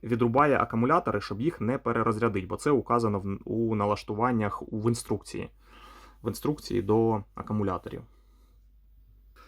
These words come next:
System Work Mode у мене вс-, виставлений так. Шість п'ятсот ватт, е, Solar Power я там не трогав, бо я не продаю його.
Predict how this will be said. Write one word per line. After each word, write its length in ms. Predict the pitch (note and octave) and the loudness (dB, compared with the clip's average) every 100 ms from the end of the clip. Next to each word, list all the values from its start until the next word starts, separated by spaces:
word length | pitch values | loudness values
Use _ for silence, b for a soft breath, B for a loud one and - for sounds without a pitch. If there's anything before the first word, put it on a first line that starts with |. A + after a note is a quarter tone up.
| b b b | b b b
System 400 | - F3 - E3 | -10 -8 2 4
Work 220 | D3+ - F3 | 2 -2 -2
Mode 280 | F#3 G3 | 2 4
у 40 | A2+ | 4
мене 260 | C3+ D3 | 2 2
вс-, 340 | G#2+ - - - | 0 -2 -12 -10
виставлений 680 | A2+ B2 C#3+ A#2+ A#2+ A#2 A2+ | -4 -2 0 2 4 4 4
так. 240 | F2+ F2+ | 0 -2
Шість 240 | - D3 - | -4 -4 -2
п'ятсот 460 | C3+ D3 C#3 C3 C#3 | -2 2 2 0 -4
ватт, 420 | B2 C3+ - C3 | 2 2 2 0
е, 40 | |
Solar 500 | B2 A#2+ A#2 B2+ B2+ | 4 4 2 0 0
Power 300 | A#2+ C3 B2 | 2 2 4
я 80 | B2+ | 2
там 160 | B2+ B2+ | 0 0
не 80 | |
трогав, 280 | A#2+ C3 A#2+ | 2 2 4
бо 120 | B2 | 2
я 80 | B2 | 2
не 100 | B2 | 0
продаю 380 | - B2+ D3 G3+ | -2 -2 0 2
його. 300 | E3+ D3+ | 2 0